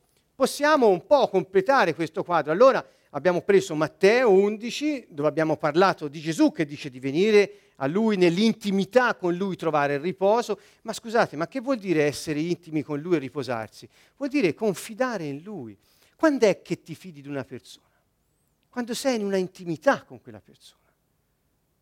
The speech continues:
Quando, quando puoi fidarti perché l'hai vista agire e sai quali sono i suoi valori,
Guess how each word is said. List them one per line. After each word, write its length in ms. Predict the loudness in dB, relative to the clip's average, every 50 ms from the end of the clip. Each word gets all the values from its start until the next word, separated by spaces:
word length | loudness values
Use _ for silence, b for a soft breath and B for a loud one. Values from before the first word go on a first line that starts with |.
| _ _ _ _ _ _ _ _ _ _ _ _ _
Quando, 600 | 0 0 0 2 4 4 4 4 2 -4 _ _ _
quando 260 | -2 -2 0 0 0
puoi 220 | 2 2 2 2
fidarti 580 | 0 -2 -6 -2 0 0 0 0 -4 _ -12 -6
perché 320 | -2 -2 -2 0 2 2
l'hai 160 | 4 4 4
vista 360 | 2 0 -4 -8 -6 -4 -4 -4
agire 540 | -2 -4 -6 -4 -4 -2 -2 -2 -4 -4
e 80 | -6 -8
sai 640 | -8 -6 -4 -2 -2 0 0 0 0 -2 -4 -6 b b b
quali 180 | b -6 -6 -6
sono 220 | -4 -4 -4 -2
i 40 | -2
suoi 200 | -2 -2 -2 0
valori, 640 | 2 2 2 4 4 4 4 2 0 -4 -6 -8